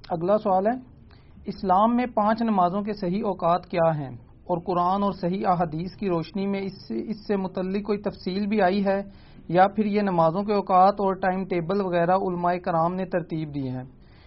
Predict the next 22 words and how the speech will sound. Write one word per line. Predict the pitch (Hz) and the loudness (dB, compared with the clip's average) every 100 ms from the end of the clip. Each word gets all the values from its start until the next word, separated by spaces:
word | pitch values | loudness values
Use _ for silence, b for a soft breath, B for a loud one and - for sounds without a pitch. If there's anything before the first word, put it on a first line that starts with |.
| b b | b b
اس | 220 220 | 0 4
حوالے | 190 185 202 | 6 6 4
سے | 214 202 | 0 0
جو | 185 196 | 0 0
بھی | 220 | -2
سافٹ | 214 170 196 202 | 2 2 2 0
ویئر | 202 208 | 0 0
اور | 214 196 | 0 -4
ایپس | 185 180 180 185 | 0 2 0 0
مارکیٹ | 185 180 165 185 202 | 0 0 0 -6 -4
میں | 202 | -4
موجود | 190 170 170 190 | -2 -2 -2 0
ہیں، | 190 | 0
ان | 190 190 | 0 -4
کی | 190 190 | -4 -4
اتھینٹسٹی | 180 165 165 185 196 196 | -2 -4 -4 -6 -6 -4
کہاں | 196 180 202 | 0 0 0
تک | 202 185 | -2 -2
مانی | 170 151 | -4 -4
جا | 147 135 | -4 -6
سکتی | 131 151 143 | -8 -14 -12
ہے؟ | 131 | -14